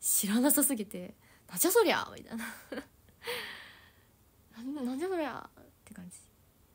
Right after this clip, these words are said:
うん。何祭りだったかな。なんかね、出たら、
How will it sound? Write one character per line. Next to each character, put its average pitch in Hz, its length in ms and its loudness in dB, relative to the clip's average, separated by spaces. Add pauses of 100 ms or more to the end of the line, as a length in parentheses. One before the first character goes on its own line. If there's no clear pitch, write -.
(2750)
う - 40 -12
ん。 185 220 -14 (2500)
何 208 280 -2
祭 381 320 -6
り 196 40 -4
だ 190 100 -14
っ - 100 -20
た - 80 -20
か - 100 -20 (500)
な。 226 80 2
な 254 60 -4
ん - 20 -6
か 214 120 -4
ね、 185 360 -4 (380)
出 285 160 4
た 339 180 2
ら、 285 460 4